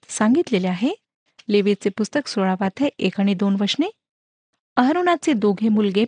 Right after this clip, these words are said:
परमेश्वरासमोर गेल्यामुळे मृत्यू पावल्यानंतर परमेश्वर मोशेशी बोलला. परमेश्वर मोशेला म्हणाला, 'तुझा भाऊ अहरोन ह्याला सांग की तू भलत्या वेळी पवित्र स्थानात अंतरपटाच्या आत कोशावर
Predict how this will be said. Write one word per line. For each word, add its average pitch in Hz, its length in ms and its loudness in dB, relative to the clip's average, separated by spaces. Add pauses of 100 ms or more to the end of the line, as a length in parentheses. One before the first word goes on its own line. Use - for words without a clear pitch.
परमेश्वरासमोर 247 920 0
गेल्यामुळे 196 600 2 (400)
मृत्यू 285 380 2
पावल्यानंतर 208 680 2 (100)
परमेश्वर 233 520 0
मोशेशी 202 600 2
बोलला. 202 260 -2 (920)
परमेश्वर 202 460 2
मोशेला 196 380 2
म्हणाला, 202 440 2 (640)
'तुझा 311 220 2
भाऊ 302 240 2 (120)
अहरोन 214 440 2 (340)
ह्याला 277 240 4
सांग 294 440 2
की 226 60 2
तू 254 520 2 (160)
भलत्या 277 420 2
वेळी 247 200 4
पवित्र 208 460 0
स्थानात 190 480 2 (520)
अंतरपटाच्या 269 840 2
आत 233 220 2 (140)
कोशावर 247 480 0